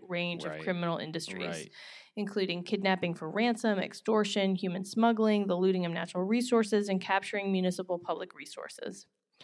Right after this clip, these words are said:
Speaker 1: Whereas between nineteen ninety and two thousand six, victims of the intercartel wars were mainly cartel members and their private militias. After two thousand six, O C Gs began targeting civilians and local government officials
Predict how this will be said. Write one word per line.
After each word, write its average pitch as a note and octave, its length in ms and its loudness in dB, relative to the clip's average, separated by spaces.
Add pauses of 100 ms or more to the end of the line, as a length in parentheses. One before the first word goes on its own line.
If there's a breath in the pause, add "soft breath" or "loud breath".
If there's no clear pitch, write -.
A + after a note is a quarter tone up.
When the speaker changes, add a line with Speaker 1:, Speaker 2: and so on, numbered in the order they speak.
(420 loud breath)
Speaker 1:
Whereas B3+ 240 6
between B3+ 320 2
nineteen A#3+ 320 4
ninety G#3+ 260 6
and F#3+ 100 2
two G3+ 140 0
thousand F#3 300 0
six, - 580 0 (360 soft breath)
victims A#3+ 400 2
of G#3 120 4
the G3+ 80 4
intercartel F#3+ 640 2
wars F3+ 260 2
were F#3 100 -2
mainly F#3 320 0
cartel F3+ 400 -2
members F3+ 360 0
and F3 100 -4
their E3 80 -2
private E3+ 380 -2
militias. G3+ 600 2 (140)
After C4 340 4
two A#3 160 0
thousand G3 340 0
six, F3+ 420 -4
O G3+ 80 2
C G#3 180 0
Gs G3 300 -4
began F#3 320 -2
targeting F#3+ 480 0
civilians G3 560 0
and F3+ 100 -2
local F#3+ 260 2
government F3+ 460 0
officials - 640 -6